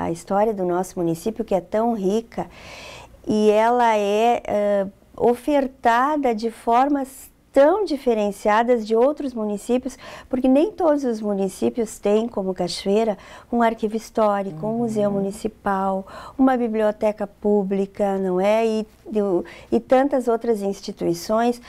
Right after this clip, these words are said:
Speaker 1: capazes de instrumentalizar o professor para que ele chegue na sala de aula e chame a atenção do seu aluno para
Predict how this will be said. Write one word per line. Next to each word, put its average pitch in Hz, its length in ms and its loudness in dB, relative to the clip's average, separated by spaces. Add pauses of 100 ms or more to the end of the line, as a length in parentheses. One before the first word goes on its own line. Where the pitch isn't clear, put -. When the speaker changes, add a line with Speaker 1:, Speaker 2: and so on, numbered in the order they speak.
(220)
Speaker 1:
capazes 254 960 2
de 220 80 -6
instrumentalizar 190 1300 0
o 170 60 -2
professor 208 840 -2 (340)
para 247 200 4
que 262 160 -4
ele 262 260 2
chegue 254 460 2
na 190 180 -2
sala 190 380 -2
de 156 180 -2
aula 185 540 0 (360)
e 269 80 2
chame 349 640 2
a 254 100 4
atenção 214 520 -4
do 190 80 -6
seu 170 300 -4
aluno 180 640 -2 (400)
para 285 480 4